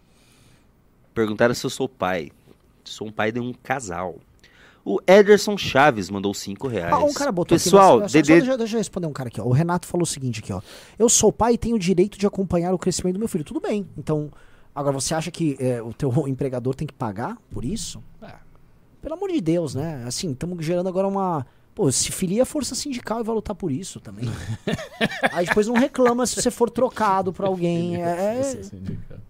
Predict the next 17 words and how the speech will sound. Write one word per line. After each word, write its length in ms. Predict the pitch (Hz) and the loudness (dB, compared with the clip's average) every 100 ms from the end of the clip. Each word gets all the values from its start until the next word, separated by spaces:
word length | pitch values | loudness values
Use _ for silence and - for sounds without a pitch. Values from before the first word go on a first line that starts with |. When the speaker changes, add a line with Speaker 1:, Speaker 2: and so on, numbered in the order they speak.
| - - - - - - - - - - - - - - - | -20 -20 -20 -20 -20 -20 -20 -20 -20 -20 -20 -20 -20 -2 6
Speaker 1:
Ederson 440 | 139 151 156 170 | 8 8 4 0
Chaves 400 | 156 - 139 127 | 0 4 6 4
mandou 220 | 98 92 | 0 -2
cincão. 480 | 98 - 120 - 101 | -2 -6 -8 -4 -4
"Pessoal 380 | 95 135 - 147 | -4 0 4 4
do 80 | 139 | 4
D 80 | 113 | -2
D 80 | |
D 180 | 98 113 | 0 0
dezesseis 560 | 143 156 - 123 123 117 | 2 -2 0 2 2 2
vem 160 | 104 117 | 0 2
para 180 | 127 | 4
o 100 | 131 | 6
M 120 | 107 113 | 4 4
B 80 | 110 | 2
L 160 | 90 | 0
Franca." 480 | 117 90 80 80 - | -2 -8 -10 -12 -20